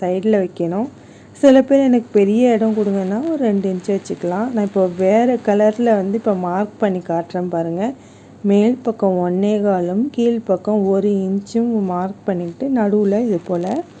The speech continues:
நாம, அ, மார்க் பண்ணிக்கணும். அவ்வளோதான், ஸ்லீவ் வந்து குடைஞ்சி நம்ம இப்போ வெட்டிக்கலாம்.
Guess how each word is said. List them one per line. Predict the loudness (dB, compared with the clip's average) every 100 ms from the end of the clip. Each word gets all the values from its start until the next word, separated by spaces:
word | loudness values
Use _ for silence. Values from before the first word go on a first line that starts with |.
| -20 -20 -20 -20 -10 -4
நாம, | -2 -2 -2 -4 -6 -14 -20 -20 -20 -20 -20 -10 -4
அ, |
மார்க் | -2 0 0 -2 -4 -4
பண்ணிக்கணும். | -2 -2 -6 -4 0 2
அவ்வளோதான், | 4 4 2 0 -2
ஸ்லீவ் | 0 4 4 2
வந்து | 0 -2 -4 -2
குடைஞ்சி | 0 2 2 2 0 -2 -6 -6 -14 -20 -6
நம்ம | -2 -2
இப்போ | -2 -2
வெட்டிக்கலாம். | 0 -2 -4 -8 -8 -12